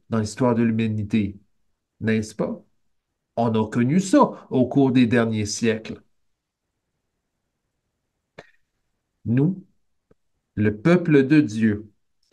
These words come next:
connaissons bien cette Égypte-là dans toutes ses manifestations.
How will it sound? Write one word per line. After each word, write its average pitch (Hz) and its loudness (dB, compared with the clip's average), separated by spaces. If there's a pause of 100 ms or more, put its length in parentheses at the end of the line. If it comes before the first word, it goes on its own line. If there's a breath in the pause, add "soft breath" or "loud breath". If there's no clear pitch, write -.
(320 loud breath)
connaissons 143 4
bien 170 2
cette 151 0
Égypte-là 147 4
dans 127 -2 (140)
toutes 151 -2 (140)
ses - -2
manifestations. 117 -2